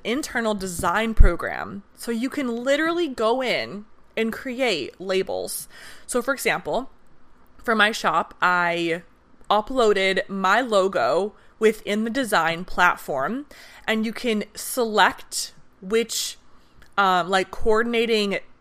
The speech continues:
sheet or design of paper. Uh, the, it has, like, a,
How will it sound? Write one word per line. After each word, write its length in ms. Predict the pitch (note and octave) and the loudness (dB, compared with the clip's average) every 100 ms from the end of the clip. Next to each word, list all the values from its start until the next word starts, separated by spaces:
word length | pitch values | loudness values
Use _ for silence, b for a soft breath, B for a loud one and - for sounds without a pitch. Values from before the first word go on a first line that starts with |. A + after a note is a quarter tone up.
| _ | _
sheet 720 | - - - A3 A3 G#3 - - | -10 -8 -6 -6 -6 -8 -10 -4
or 80 | G#3 | -4
design 560 | G#3 G3 F#3 F3 F#3 | -2 -2 2 2 2
of 180 | F#3+ F3+ | 0 -4
paper. 480 | - E3+ F3+ A3+ B3 | -8 -8 -2 0 0
Uh, 60 | F#3+ | 0
the, 280 | G3 F#3+ A3 | -2 -2 0
it 60 | B3 | 2
has, 260 | C4+ D#4 | 2 2
like, 160 | D#4 C#4 | 0 2
a, 320 | G#3 D#3+ C#3 | 4 4 0